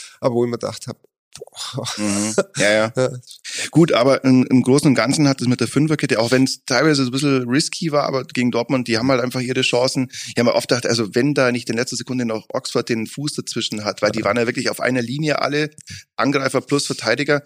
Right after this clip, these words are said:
Speaker 2: und dem, wo dann ein Stürmer eine schnellen Ballannahme hat und sich in der Ballannahme sozusagen um den Verteidiger rumdreht, dann steht der frei vom Tor.
Speaker 1: Ja.
Speaker 2: Hat aber in der Summe geklappt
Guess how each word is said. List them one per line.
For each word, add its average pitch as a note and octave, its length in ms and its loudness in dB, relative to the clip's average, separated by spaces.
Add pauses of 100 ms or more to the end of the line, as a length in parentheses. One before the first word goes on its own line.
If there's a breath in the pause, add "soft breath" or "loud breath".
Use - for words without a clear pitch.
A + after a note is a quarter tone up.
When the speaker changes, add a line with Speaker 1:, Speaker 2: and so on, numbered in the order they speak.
(260 loud breath)
Speaker 2:
und A#2 160 0
dem, C3+ 260 2
wo C3 100 2
dann B2 180 2
ein C#3 240 -2
Stürmer D3+ 360 0
eine A#2+ 160 0
schnellen C3 360 0
Ballannahme G#2+ 640 0
hat - 160 -6
und A2+ 160 -4
sich - 260 -6
in C#3 80 -4
der C3+ 80 0
Ballannahme B2+ 400 0
sozusagen B2 280 -2
um C3 80 -2
den B2 100 -2
Verteidiger A#2+ 440 0
rumdreht, G#2 320 -2
dann F2+ 120 2
steht - 220 -6
der A2+ 80 2
frei A#2+ 220 -2
vom A#2 160 -8
Tor. C3+ 260 -4
Speaker 1:
Ja. - 80 -6 (280 loud breath)
Speaker 2:
Hat B2 140 -2
aber C#3+ 480 2
in B2 120 -4
der A#2+ 120 -2
Summe E3 520 0
geklappt B2 320 -2